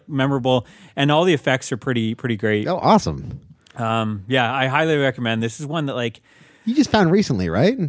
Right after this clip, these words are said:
Speaker 1: Um, no, I, I saw it before and I liked
Speaker 2: Yeah.
Speaker 1: it, but I rewatched it on the Arrow Blu-ray, and I was
Speaker 2: Mm-hmm.
Speaker 1: like, "Holy fuck, I forgot how good this movie was." Like, I knew it was, like, it was, I remember it being fun, but it's
Speaker 2: Yeah.
Speaker 1: like, no, this, again, no, another movie that would be great as a party movie with maybe a Piranha <laughs> three D double
Speaker 2: Slugs and
Speaker 1: feature.
Speaker 2: Piranha,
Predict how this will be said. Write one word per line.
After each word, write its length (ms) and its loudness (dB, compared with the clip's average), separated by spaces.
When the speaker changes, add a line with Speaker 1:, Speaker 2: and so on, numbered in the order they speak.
Speaker 1:
Um, 280 2
no, 180 4
I, 220 0
I 40 -2
saw 200 2
it 80 0
before 260 0
and 80 2
I 60 2
liked 340 2
Speaker 2:
Yeah. 120 4
Speaker 1:
it, 80 -8
but 100 0
I 80 4
rewatched 680 0
it 220 -2
on 160 -4
the 120 -2
Arrow 260 2
Blu-ray, 440 0
and 120 0
I 100 -2
was 80 -4
Speaker 2:
Mm-hmm. 120 -4
Speaker 1:
like, 80 -8
"Holy 300 -2
fuck, 300 -4
I 80 0
forgot 400 0
how 180 2
good 280 0
this 180 0
movie 220 0
was." 200 0
Like, 120 2
I 60 4
knew 220 6
it 40 4
was, 120 0
like, 200 -2
it 60 0
was, 200 -2
I 60 0
remember 260 2
it 80 0
being 140 2
fun, 400 -2
but 100 -4
it's 80 0
Speaker 2:
Yeah. 80 0
Speaker 1:
like, 120 -2
no, 200 2
this, 240 -2
again, 280 0
no, 120 2
another 360 0
movie 220 0
that 120 -4
would 140 -4
be 100 -4
great 340 -2
as 140 -2
a 60 -8
party 260 0
movie 320 -2
with 340 -2
maybe 260 0
a 60 -2
Piranha 520 0
<laughs> 340 -4
three 200 -4
D 120 -2
double 220 0
Speaker 2:
Slugs 260 2
and 140 2
Speaker 1:
feature. 100 2
Speaker 2:
Piranha, 320 2